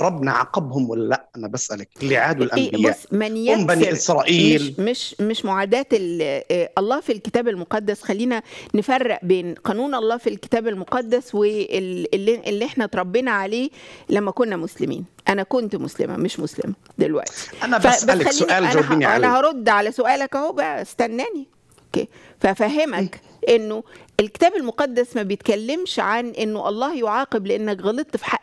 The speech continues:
Speaker 2: النبي. الله يعاقب أو ي-، إيه، أنت بتاخد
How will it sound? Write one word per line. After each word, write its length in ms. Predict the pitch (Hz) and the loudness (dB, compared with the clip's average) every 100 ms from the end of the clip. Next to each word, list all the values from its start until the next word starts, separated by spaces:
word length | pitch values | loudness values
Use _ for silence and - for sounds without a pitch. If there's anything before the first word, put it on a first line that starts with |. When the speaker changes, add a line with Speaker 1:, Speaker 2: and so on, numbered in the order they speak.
| - | 0
Speaker 2:
النبي. 340 | 202 214 165 - - - - - - - | 0 0 -6 -12 -20 -20 -20 -16 -8 2
الله 400 | 214 233 262 302 349 - - - | 2 2 0 0 -4 -10 -14 -2
يعاقب 840 | 220 226 240 359 440 262 233 220 - - | 2 2 2 -2 0 2 0 0 0 4
أو 320 | 247 240 - | 4 4 -2
ي-، 140 | 226 214 | 2 2
إيه، 340 | - 220 226 - | 4 2 2 2
أنت 240 | 285 277 | -2 0
بتاخد 720 | 226 214 294 339 - 220 170 | 0 2 2 2 2 -2 -2